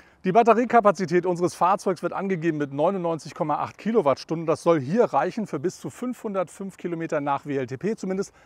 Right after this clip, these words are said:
bei unserem Auto. Geladen werden kann das Fahrzeug hier und das geht entweder mit Wechselstrom, entweder an der Haushaltssteckdose oder der Wallbox oder der öffentlichen Ladestation. Hier werden bis zu elf K W Ladeleistung versprochen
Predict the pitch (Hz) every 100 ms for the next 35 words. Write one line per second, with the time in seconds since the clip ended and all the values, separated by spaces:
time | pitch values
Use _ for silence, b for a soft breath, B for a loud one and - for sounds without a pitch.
0 | b - 185 151 120 104 95 - B B
1 | B B - 180 190 254 220 214 196 151
2 | 190 185 165 - 151 - 143 - 160 220
3 | 302 _ 165 160 156 202 175 160 147 139
4 | 127 - 127 196 - 208 - 208 208 175
5 | 156 156 147 139 131 127 b b - 226
6 | 220 202 - 180 196 180 170 147 120 113
7 | 147 196 190 180 170 143 165 156 135 123
8 | 160 214 - 208 180 196 185 165 190 185
9 | 160 156 - 160 196 208 190 156 139 143
10 | 202 196 190 208 - 190 - 196 220